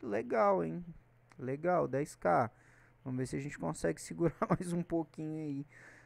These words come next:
na próxima luta, né? Se a gente conseguir ir bem como a gente foi nessa, vai dar bom. Ó, não tá tão longe não, na verdade, hein? Dezoito a vinte e dois, é quatro Kzinho de diferença.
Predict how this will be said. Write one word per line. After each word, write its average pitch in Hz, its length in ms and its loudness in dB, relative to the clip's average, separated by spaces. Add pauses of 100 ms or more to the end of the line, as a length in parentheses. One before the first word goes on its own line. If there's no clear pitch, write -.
(100)
na 147 140 2
próxima 165 500 0
luta, 147 440 0
né? 107 220 -4 (760)
Se - 160 -8
a 110 60 0
gente 110 220 -4
conseguir 127 400 -4
ir 131 80 2
bem 120 200 0
como 123 180 -2
a 120 60 0
gente 120 220 -4
foi 113 200 -2
nessa, 117 540 -2
vai 107 160 -2
dar 120 140 0
bom. 123 400 -2
Ó, 110 140 -6
não 101 140 -4
tá 113 140 0
tão 123 260 -2
longe 127 400 -2
não, 143 160 -4
na 113 120 -2
verdade, 110 520 -4
hein? 110 140 -6 (600)
Dezoito 110 640 0
a 135 40 2
vinte 127 360 -4
e 123 40 -4
dois, 110 680 2
é 120 80 2
quatro - 440 0
Kzinho 131 420 2
de 120 140 -10
diferença. 120 1080 -2